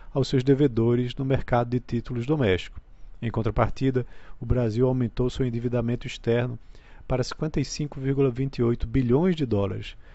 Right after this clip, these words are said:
o que dá duzentos e setenta e três vírgula oitenta e três bilhões de reais com emissões externas.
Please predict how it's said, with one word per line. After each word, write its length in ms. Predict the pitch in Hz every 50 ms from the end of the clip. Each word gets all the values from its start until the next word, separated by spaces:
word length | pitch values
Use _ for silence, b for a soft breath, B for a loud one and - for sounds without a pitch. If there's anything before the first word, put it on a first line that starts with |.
| b b b b b
o 80 | 117 113
que 160 | - - 120
dá 240 | 104 104 110 113 113
duzentos 320 | 110 110 104 113 143 143
e 40 | -
setenta 280 | 135 123 - 135 123 131
e 60 | 117
três 300 | - - 123 123 120 113
vírgula 220 | 117 120 107 113 113
oitenta 260 | 107 - 117 107 113
e 60 | 110
três 260 | - 113 107 110 104
bilhões 400 | 104 110 113 110 113 117 113 104
de 80 | 107 113
reais 500 | 151 156 135 117 117 117 113 - - - b b b b -
com 100 | - 139
emissões 480 | 135 135 127 - - - 117 113 107
externas. 720 | 120 120 - - - 92 92 90 95 104 107 - - -